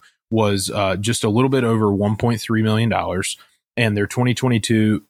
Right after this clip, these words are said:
cash flow, they're saying, is S D E, seller's discretionary earnings, of two hundred and thirteen thousand dollars. They have twenty-three W two employees and twenty-five W nine independent contractors.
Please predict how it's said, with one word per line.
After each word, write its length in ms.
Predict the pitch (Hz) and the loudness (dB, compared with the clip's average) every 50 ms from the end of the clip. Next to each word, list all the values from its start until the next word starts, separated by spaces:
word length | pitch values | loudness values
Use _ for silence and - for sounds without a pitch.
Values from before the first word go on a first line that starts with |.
| _ _ | _ _
cash 380 | - - - 139 143 143 - - | -4 -2 0 0 0 0 -2 -4
flow, 400 | - - 98 90 92 95 98 104 | -4 -4 -4 -2 -2 -2 -2 -2
they're 260 | 82 87 107 110 113 | -2 0 0 0 0
saying, 360 | 107 - - 110 101 101 98 | 0 0 -2 -2 0 0 0
is 180 | 95 92 85 80 | -2 -4 -4 -4
S 240 | - 95 101 98 - | -4 -2 -2 -2 -2
D 120 | - - 107 101 95 90 90 90 98 | -2 -2 0 0 0 0 -2 -2 -4
E, 40 | 98 | -4
seller's 360 | - - 104 101 104 101 - | -2 0 0 2 2 0 0
discretionary 640 | - 107 - - 113 104 - - 113 107 110 107 95 | -2 -2 0 0 0 0 0 0 0 2 2 2 0
earnings, 340 | 95 95 92 92 95 90 - | 0 0 0 -2 -2 -2 -4
of 160 | 95 - _ | -6 -6 _
two 240 | - - - 131 104 | -4 0 0 0 2
hundred 340 | 135 127 117 113 110 104 | 0 0 0 0 0 0
and 180 | 101 92 90 - | 0 -2 -4 -4
thirteen 480 | - 101 101 - - - - 101 95 92 | -4 -2 -2 -2 -4 -4 -4 -4 -2 -4
thousand 380 | - 87 87 85 85 - 85 82 | -4 -4 -4 -2 -4 -4 -6 -8
dollars. 500 | 90 82 76 - - 71 69 - - - _ _ _ _ _ _ _ _ - | -10 -10 -12 -12 -10 -8 -6 -6 -8 -8 _ _ _ _ _ _ _ _ -2
They 80 | 110 104 | -2 0
have 160 | 98 - - | 0 -2 -6
twenty-three 880 | - - - 147 156 175 196 214 196 - - 160 156 156 135 113 110 120 | -10 -6 0 2 2 4 2 2 0 -4 -4 -2 0 2 2 4 2 2
W 380 | 120 107 107 - 123 127 135 131 | 2 0 0 2 2 2 0 0
two 200 | - - 117 104 | 0 0 0 0
employees 640 | 95 95 - - 92 90 87 92 98 104 98 - - - | 0 -2 -4 -4 -4 -2 0 0 0 0 -2 -2 -4 -6
and 160 | 101 98 92 | -6 -4 -6
twenty-five 960 | - - - - 135 147 151 143 - - 120 117 117 107 98 92 92 95 92 - _ _ _ _ _ _ - | -6 -6 -2 0 2 2 2 0 0 0 0 0 2 2 0 0 -2 -4 -6 -8 _ _ _ _ _ _ -2
W 300 | 110 107 110 110 110 107 | -2 0 2 2 0 2
nine 280 | 104 107 107 107 107 98 | 2 2 2 2 2 0
independent 440 | 98 104 98 - 117 104 104 92 | 0 -2 -2 -2 -2 -4 -4 -4
contractors. 720 | - - 92 90 - - 92 95 - - 110 120 - - - | -4 -6 -6 -4 -4 -6 -6 -6 -4 -2 -2 -2 -2 -4 -10